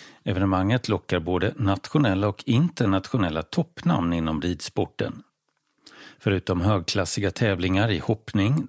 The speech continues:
dressyr och fälttävlan erbjuder evenemanget en rad attraktioner som utställningar, shopping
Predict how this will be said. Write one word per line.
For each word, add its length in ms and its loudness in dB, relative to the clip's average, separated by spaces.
dressyr 400 0
och 100 -2
fälttävlan 840 0
erbjuder 560 2
evenemanget 580 0
en 100 2
rad 240 -2
attraktioner 880 0
som 360 -4
utställningar, 880 0
shopping 600 -2